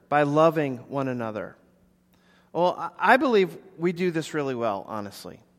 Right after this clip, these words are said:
I think we've got a head start on this one. You know, um, at least you, uh, have all been kind and gracious, I would say,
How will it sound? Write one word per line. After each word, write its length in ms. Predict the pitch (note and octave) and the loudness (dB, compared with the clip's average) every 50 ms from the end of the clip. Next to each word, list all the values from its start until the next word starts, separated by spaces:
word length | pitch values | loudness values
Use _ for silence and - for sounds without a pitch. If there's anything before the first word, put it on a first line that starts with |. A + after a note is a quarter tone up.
| _ _ _ _ _ _ _ _ _ _ _ _ _ _ _ _ _ - - _ | _ _ _ _ _ _ _ _ _ _ _ _ _ _ _ _ _ -20 -14 _
I 100 | - D#3 | -10 -6
think 200 | D#3 - A3 A3+ | -4 -4 -2 -2
we've 140 | C4+ C4 G#3 | -2 0 2
got 140 | A3 G3 F3+ | 2 2 2
a 40 | E3+ | 0
head 240 | D#3+ E3 E3 D#3 - | -2 -4 -4 -6 -6
start 380 | - - - C#3 B2+ A#2+ A#2 | -10 -8 -4 -2 -2 -2 -2
on 100 | A2+ G#2+ | -4 -6
this 220 | G2+ G#2 - - - | -8 -10 -12 -14 -18
one. 160 | F#2 F#2+ - _ _ _ _ _ _ _ _ _ _ _ _ _ _ _ _ _ _ _ _ _ _ _ _ _ _ _ _ _ _ _ _ _ _ _ _ _ _ _ _ _ _ _ _ _ _ _ _ _ - | -18 -18 -20 _ _ _ _ _ _ _ _ _ _ _ _ _ _ _ _ _ _ _ _ _ _ _ _ _ _ _ _ _ _ _ _ _ _ _ _ _ _ _ _ _ _ _ _ _ _ _ _ _ -8
You 120 | - F3 | -4 -2
know, 280 | F3+ F3 E3+ E3+ - - | 0 0 0 0 -2 -2
um, 480 | E3+ F3 E3+ E3 D#3 D3 C#3+ C#3 C3+ C3 - _ _ _ _ _ _ _ _ _ _ _ _ _ _ _ - - | 0 0 2 2 0 -2 -4 -8 -10 -14 -20 _ _ _ _ _ _ _ _ _ _ _ _ _ _ _ -10 -6
at 140 | D#3+ F#3+ - | -4 -4 -2
least 480 | F#3 G#3 A3+ B3+ B3 - - - - - - - - _ _ _ - | -2 -2 -2 -4 -6 -8 -12 -16 -20 -20 -20 -20 -20 _ _ _ -12
you, 360 | D#3+ E3 F#3+ F#3+ F#3+ D3+ - - | -8 -4 -2 -2 -2 -4 -6 -6
uh, 460 | - D3 D3 C#3+ C#3 C3+ B2+ B2 B2 - - _ _ _ _ | -4 -2 -2 0 0 -2 -2 -4 -6 -10 -16 _ _ _ _
have 260 | - E3 F#3 F3 D#3+ F3+ | -4 0 0 0 2 4
all 240 | F3+ F#3 G3 G#3 | 4 4 4 4
been 220 | G3+ F#3+ F3+ D#3+ D3+ | 2 0 -2 -4 -6
kind 580 | - - F3+ E3 E3+ E3+ E3+ E3+ E3+ D#3+ C#3 - - | -6 -6 -4 -2 0 0 0 0 -2 -4 -6 -8 -6
and 200 | D3 D3 C3+ B2+ | -6 -4 -4 -4
gracious, 800 | C#3 C3+ C#3+ C#3 C#3+ D3 C#3 - - C3+ A2+ A2 - - - - | -4 -4 -2 -2 -2 -2 -4 -6 -6 -6 -6 -6 -8 -10 -8 -4
I 120 | A#2+ C#3 | -4 -2
would 180 | C3+ C3 C3 B2+ | -2 -4 -6 -8
say, 540 | - - C#3 B2 A2+ G#2+ G#2 G#2 G2+ G#2+ | -8 -6 -4 -2 -2 -2 -4 -6 -8 -10